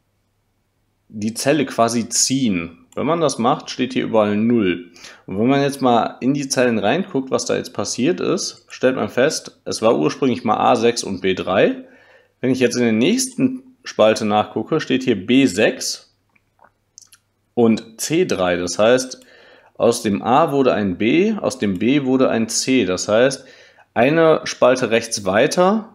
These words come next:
führt dazu, dass er in der Formel alle Spaltenbezeichnungen um eins erhöht. Also aus allen A's ein B's macht und aus allen B's ein C's macht und so weiter.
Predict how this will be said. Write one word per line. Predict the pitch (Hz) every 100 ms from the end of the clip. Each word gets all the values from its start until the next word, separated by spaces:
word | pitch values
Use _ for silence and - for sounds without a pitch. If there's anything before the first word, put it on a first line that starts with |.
| _ _ _
führt | - - 170
dazu, | 165 123 - 131
dass | 139 123
er | 123
in | 127 151
der | 139
Formel | - 127 160 156 170
alle | - - 131 156 143
Spaltenbezeichnungen | - - 123 151 220 165 165 147 147 147 143 139 139 143 - -
um | 113 113
eins | 104 127 131
erhöht. | 107 101 123 104 90
Also | 92 95
aus | 92 -
allen | 107 107
A's | 107 113
ein | 101 92
B's | 123 143
macht | 143 139 113
und | 101
aus | - - -
allen | 98 92
B's | 95 101 101
ein | 95
C's | 107 107 107
macht | - 101 98 -
und | 98 90
so | 92
weiter. | 90 92 - -